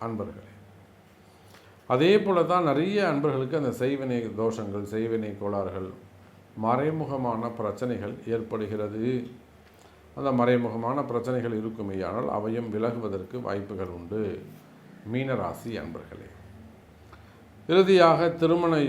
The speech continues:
தடைகள். இந்த திருமண தடையை பொறுத்தவரையிலும்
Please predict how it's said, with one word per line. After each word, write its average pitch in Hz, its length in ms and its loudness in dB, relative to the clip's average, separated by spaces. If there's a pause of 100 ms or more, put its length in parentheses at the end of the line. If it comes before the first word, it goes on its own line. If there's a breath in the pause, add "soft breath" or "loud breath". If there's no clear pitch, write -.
(120)
தடைகள். 123 540 0 (1600)
இந்த 143 180 0
திருமண 165 480 6
தடையை 135 400 4
பொறுத்தவரையிலும் 120 880 2